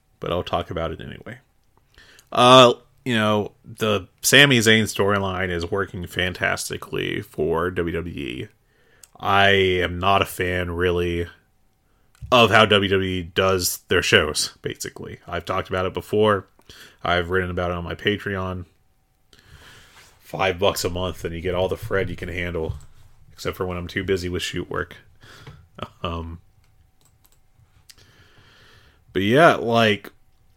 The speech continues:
I, uh, you know,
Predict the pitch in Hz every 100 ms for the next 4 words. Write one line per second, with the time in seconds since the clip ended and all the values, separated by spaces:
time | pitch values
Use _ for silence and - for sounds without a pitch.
0 | _ _ _ _ _ _ _ _ _ _
1 | _ _ _ _ _ _ _ - - _
2 | - 104 107 110 110 107 101 95 92 90
3 | - - 101 98 92